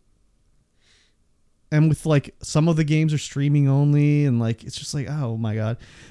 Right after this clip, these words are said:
The other thing too, though, is I think they've enacted a feature where if it's a dormant account, they automatically stop renewing it too. Whereas before, like, if you,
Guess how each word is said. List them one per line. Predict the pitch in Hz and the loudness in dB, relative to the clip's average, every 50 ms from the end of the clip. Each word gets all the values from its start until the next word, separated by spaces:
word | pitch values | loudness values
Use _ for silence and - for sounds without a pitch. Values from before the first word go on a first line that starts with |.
| - - | -8 -2
The | - 180 | 0 0
other | 196 208 | 0 0
thing | 196 - 202 180 | 0 0 0 0
too, | - - 190 196 190 | 2 0 0 2 2
though, | 165 147 135 131 | 2 4 4 4
is | 127 131 | 2 2
I | 139 | 0
think | 135 - - 190 202 190 - | -2 -2 -2 -4 -4 -2 -2
they've | 180 180 165 151 135 135 - | -2 0 0 0 -2 -4 -2
enacted | 143 135 135 135 139 135 - 147 131 | 0 0 2 2 0 -2 -2 -2 -2
a | 120 | -2
feature | - - 143 147 139 - - 139 127 | -2 -2 -2 -2 -2 -2 -2 -2 0
where | 120 120 120 117 117 120 113 - _ - - - _ _ _ _ _ _ _ _ _ _ _ _ _ _ _ | 0 0 0 0 0 0 -2 -4 _ -16 -20 -20 _ _ _ _ _ _ _ _ _ _ _ _ _ _ _
if | 151 147 139 - - | 2 2 2 2 0
it's | 143 - - 147 | -2 0 0 -2
a | 135 | -2
dormant | 120 117 123 120 131 143 156 156 147 | 0 2 2 4 4 4 4 4 4
account, | 147 127 - - 127 127 147 165 - 143 | 2 0 0 0 0 0 0 -2 -2 -2
they | 135 131 123 | 0 0 2
automatically | 120 120 123 120 120 117 113 117 127 139 - - 147 143 143 147 | 2 2 2 2 2 2 2 2 0 0 -2 -2 -2 -2 -2 -2
stop | 143 - - - - - - - - - 135 135 139 - - | -4 -6 -10 -14 -16 -18 -20 -12 -6 -4 -4 -4 -4 -2 -2
renewing | 143 143 135 139 143 147 147 147 147 147 | 0 0 2 2 2 4 4 4 2 2
it | 143 - - | 0 -2 -4
too. | - - 135 139 143 151 165 175 180 190 - _ _ _ _ _ _ _ _ _ _ _ - | -4 -2 0 0 0 0 -2 -4 -4 -6 -10 _ _ _ _ _ _ _ _ _ _ _ -4
Whereas | - 151 160 139 | 0 2 2 2
before, | 131 143 143 - - 202 214 214 208 180 | 2 0 -2 0 0 0 2 2 4 4
like, | 156 143 131 - | 4 4 2 2
if | 135 127 | 0 -2
you, | 139 143 151 160 160 160 | 0 2 2 4 4 2